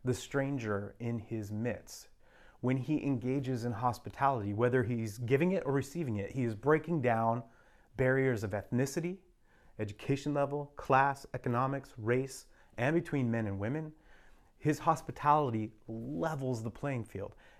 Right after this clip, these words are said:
Everyone's on the same footing or has equal standing, uh, as brother and sister with Jesus at Jesus' table.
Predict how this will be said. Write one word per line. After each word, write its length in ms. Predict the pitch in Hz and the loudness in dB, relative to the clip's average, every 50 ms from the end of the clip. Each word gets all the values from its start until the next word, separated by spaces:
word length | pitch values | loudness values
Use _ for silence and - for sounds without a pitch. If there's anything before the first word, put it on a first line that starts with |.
| - - | -10 0
Everyone's 380 | - 165 170 185 185 185 185 151 | 2 4 6 6 6 4 4 2
on 120 | 180 170 | 2 0
the 40 | 170 | 0
same 260 | 147 - - 165 151 | -2 -4 -4 -6 -6
footing 440 | 131 - - - 165 143 98 98 95 - - - - - _ - | -6 -8 -6 -6 -4 -4 -6 -10 -12 -16 -20 -20 -20 -20 _ -8
or 60 | - | -4
has 220 | 117 135 135 117 - | -2 -2 -2 -2 -2
equal 260 | 175 151 - 151 147 | -4 -4 0 -2 -4
standing, 640 | 135 - - - - 143 139 143 147 127 107 92 - - - _ _ - - _ _ - - _ | -4 -4 -10 -2 -2 -2 -2 -2 -4 -6 -8 -10 -12 -16 -20 _ _ -20 -20 _ _ -20 -16 _
uh, 120 | - 113 - | -6 -4 0
as 180 | - 131 120 107 | 0 0 0 -2
brother 460 | 101 - 127 139 147 143 147 147 143 | 0 4 4 4 6 6 4 2 2
and 220 | - 127 120 113 | 2 0 -4 -4
sister 500 | - - - 139 127 - - 107 110 107 | -6 -6 -8 -10 -10 -8 -6 -4 -4 -4
with 280 | 101 107 120 123 - - | 0 0 0 -2 -2 -4
Jesus 460 | 104 104 120 120 107 107 104 92 - - - | -6 -4 -4 -4 -2 -4 -6 -6 -6 -2 -2
at 180 | 127 - - | -2 -2 0
Jesus' 520 | 104 120 123 120 107 113 107 - 117 104 - | -2 -2 -2 -2 -2 -4 -6 -6 -8 -10 -10
table. 440 | - - 117 113 104 101 104 104 | -8 -6 -6 -6 -6 -10 -12 -14